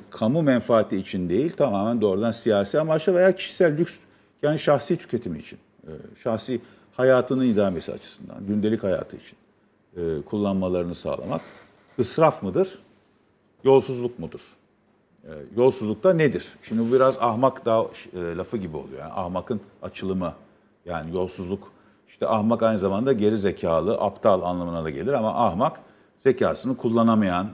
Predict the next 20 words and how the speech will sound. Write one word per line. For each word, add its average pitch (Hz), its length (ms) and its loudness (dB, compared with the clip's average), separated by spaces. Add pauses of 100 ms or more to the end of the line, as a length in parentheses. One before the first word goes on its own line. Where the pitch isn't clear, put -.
(120)
e, 87 200 -10
falan 87 300 -4
kullanmaktan 98 680 -2
aciz 98 360 -2
insanlara 92 560 -2
denir 80 200 -6
falan 87 340 -4
gibi. 76 160 -6
O 104 120 -4
da 80 100 -6
aptal 95 380 2
da 110 80 4
geri 104 180 4
zekalı 87 400 2
da 80 60 -4
öyle. - 240 -10 (640)
Şimdi 104 140 -2
dolayısıyla 165 720 4 (880)
ben 127 200 0
bakıyorum, 147 560 4